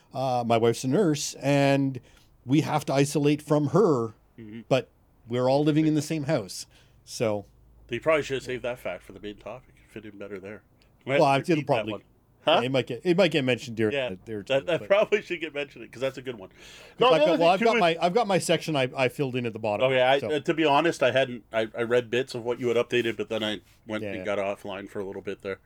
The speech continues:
Speaker 2: Uh, so the other thing is, we're talking about this today, uh, based on current events, but I also want this to be evergreen content for just a normal day,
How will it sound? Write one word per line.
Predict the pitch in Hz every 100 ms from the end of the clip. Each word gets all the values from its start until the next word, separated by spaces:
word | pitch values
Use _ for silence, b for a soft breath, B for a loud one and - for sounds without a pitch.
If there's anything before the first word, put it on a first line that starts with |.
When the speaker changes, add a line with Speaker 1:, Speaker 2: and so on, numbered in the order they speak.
| B B B
Speaker 2:
Uh, | - 147 165 165
so | 233
the | 214 254
other | 277
thing | - 233 220 190
is, | 190 185 180 151 -
we're | 151 226 220
talking | - 170 180 190
about | 156 165 160
this | 160 151
today, | 135 135 131 131 - b b _ -
uh, | 135 139
based | 135 165 170
on | 170 147
current | 151 147 - -
events, | 139 120 113 - -
but | - 127 127
I | 113 131
also | 135 175 196 175
want | 147 135 135 -
this | 143 131
to | 120
be | 131 -
evergreen | 165 180 151 127 127
content | 110 123 117 - 127 120 -
for | 131
just | 113 151 165 - - b b b b -
a | 147
normal | 151 151 135
day, | 123 107